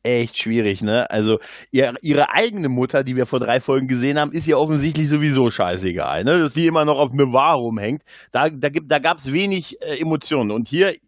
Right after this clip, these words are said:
ihr, ihrer Massenmörderfreundin, da ist jetzt ein Riesenabschied mit, du bist meine, Giorgio,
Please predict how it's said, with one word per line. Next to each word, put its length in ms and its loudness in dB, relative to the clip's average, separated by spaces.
ihr, 300 2
ihrer 240 -2
Massenmörderfreundin, 1000 -2
da 180 2
ist 160 0
jetzt 220 -4
ein 60 -2
Riesenabschied 840 -4
mit, 240 -2
du 140 -4
bist 220 -4
meine, 420 0
Giorgio, 580 2